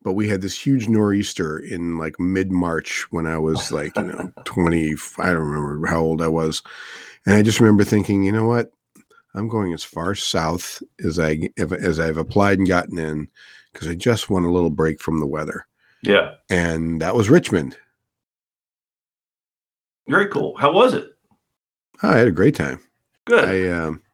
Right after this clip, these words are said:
Speaker 1: uh, that was three years of, um, just a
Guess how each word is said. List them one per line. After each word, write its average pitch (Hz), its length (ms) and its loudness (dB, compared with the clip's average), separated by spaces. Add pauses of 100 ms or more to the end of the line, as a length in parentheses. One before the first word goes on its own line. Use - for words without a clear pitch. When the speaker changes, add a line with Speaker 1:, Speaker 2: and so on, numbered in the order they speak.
(960)
Speaker 1:
uh, - 220 -8
that 104 80 -4
was 90 140 -6
three 117 300 4
years 113 440 6
of, 87 360 -4
um, 85 520 -6
just 107 280 -6
a 80 140 -6